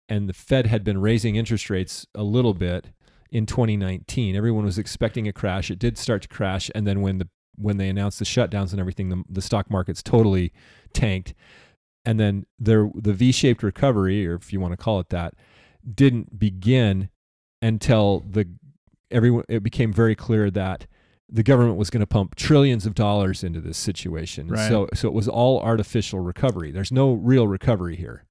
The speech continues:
Speaker 2: But
Speaker 1: It's all
Speaker 2: we
Speaker 1: artificial.
Speaker 2: think about how much different, though, things were
Speaker 1: But it's
Speaker 2: in
Speaker 1: been almost three years, is what I'm saying.
Speaker 2: two thousand nineteen compared to now.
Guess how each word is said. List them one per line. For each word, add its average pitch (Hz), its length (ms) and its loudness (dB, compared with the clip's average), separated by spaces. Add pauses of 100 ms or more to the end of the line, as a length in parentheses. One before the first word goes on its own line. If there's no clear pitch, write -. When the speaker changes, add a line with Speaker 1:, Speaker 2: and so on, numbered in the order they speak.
(120)
Speaker 2:
But 151 80 0
Speaker 1:
It's 143 80 -2
all 196 160 8
Speaker 2:
we 196 40 8
Speaker 1:
artificial. 95 600 -2 (500)
Speaker 2:
think 220 200 2
about 139 280 4
how 127 240 6
much 113 320 2
different, 107 380 -2
though, 101 160 -2
things 110 360 -4
were 104 320 -2
Speaker 1:
But 131 120 2
it's 123 60 4
Speaker 2:
in 117 40 6
Speaker 1:
been 151 120 8
almost 135 300 4
three 110 200 4
years, 87 320 0
is - 120 -10
what - 60 -6
I'm - 60 -6
saying. 147 100 4
Speaker 2:
two 131 40 -4
thousand 107 360 2
nineteen - 600 -8 (100)
compared 120 340 2
to 104 60 2
now. 95 380 -6